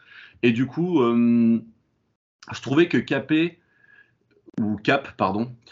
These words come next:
euh, ce qui, ce qui le handicape, c'est qu'il fera, il, il a un faible volume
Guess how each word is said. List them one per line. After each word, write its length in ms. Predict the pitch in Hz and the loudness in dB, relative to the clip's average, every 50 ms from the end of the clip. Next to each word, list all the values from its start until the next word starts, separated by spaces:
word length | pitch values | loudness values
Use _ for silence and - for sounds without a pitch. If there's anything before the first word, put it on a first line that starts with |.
| - _ - | -20 _ -4
euh, 300 | - 107 104 104 107 110 | -2 -2 0 0 0 -2
ce 100 | 107 - | -2 -6
qui, 160 | - - - | -14 -14 -14
ce 140 | 113 - - | -14 -14 -12
qui 180 | - - 147 147 | -6 -4 -2 0
le 220 | 139 143 135 131 | 2 4 4 4
handicape, 640 | 131 135 139 131 117 131 127 - 165 165 170 - - 113 | 4 2 0 -2 -2 -4 -2 0 0 0 0 -4 -12 -16
c'est 260 | - - - 131 - | -12 -6 -4 -4 -4
qu'il 260 | - - 120 113 113 | -4 -2 0 0 0
fera, 480 | - - - 120 113 117 113 104 104 - - | 0 0 0 2 4 4 4 4 2 0 0
il, 240 | 117 113 113 110 - - | 0 2 2 2 2 2
il 160 | 120 113 120 | 2 4 4
a 60 | 117 | 4
un 100 | 117 113 | 4 2
faible 520 | 110 - - 160 147 135 131 127 120 120 | 0 0 0 0 2 4 4 4 6 6
volume 500 | 117 110 110 113 110 120 117 107 95 - | 6 6 6 6 6 4 4 2 0 -2